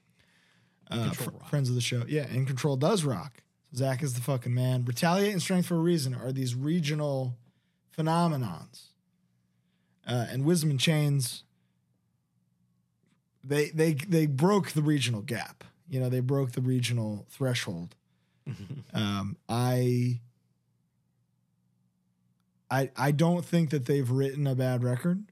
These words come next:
Speaker 2: and I think they keep writing their best record.
Speaker 1: Okay.
Speaker 2: There's a song called Mathematics. First of all, Chasing the Dragon is, like, the hit.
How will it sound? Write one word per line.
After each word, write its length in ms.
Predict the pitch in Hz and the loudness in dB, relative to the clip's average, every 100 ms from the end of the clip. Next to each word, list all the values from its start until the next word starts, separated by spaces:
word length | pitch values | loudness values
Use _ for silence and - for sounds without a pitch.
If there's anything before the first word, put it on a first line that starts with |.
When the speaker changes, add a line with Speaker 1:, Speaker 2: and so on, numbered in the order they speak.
| - | -4
Speaker 2:
and 100 | 123 | -2
I 60 | |
think 220 | 120 147 | 0 -2
they 120 | 123 117 | 0 -4
keep 300 | - 160 131 | -2 -4 -2
writing 400 | 131 127 135 151 | -2 0 0 0
their 140 | 156 139 | 0 0
best 280 | 123 147 - | 0 -2 -4
record. 320 | 240 285 247 _ _ _ _ _ _ _ _ - | -6 -6 -10 _ _ _ _ _ _ _ _ -18
Speaker 1:
Okay. 340 | - 113 113 - | -10 -8 -8 -2
Speaker 2:
There's 180 | 151 139 | 0 2
a 60 | 135 | 2
song 260 | - 170 | 2 2
called 180 | 170 143 | 2 2
Mathematics. 1120 | 131 135 139 - 127 117 120 170 - - - - _ _ _ - | 2 2 0 0 0 0 -2 -4 -8 -10 -12 -20 _ _ _ -2
First 240 | 240 214 | 0 2
of 60 | 196 | 2
all, 60 | |
Chasing 340 | 131 208 208 185 | 2 2 2 2
the 80 | 143 | 2
Dragon 400 | 143 139 123 107 | 2 2 0 -2
is, 100 | 107 | -4
like, 220 | 101 131 | -6 -4
the 260 | 120 120 98 | -2 -2 -4
hit. 300 | 101 85 | -8 -10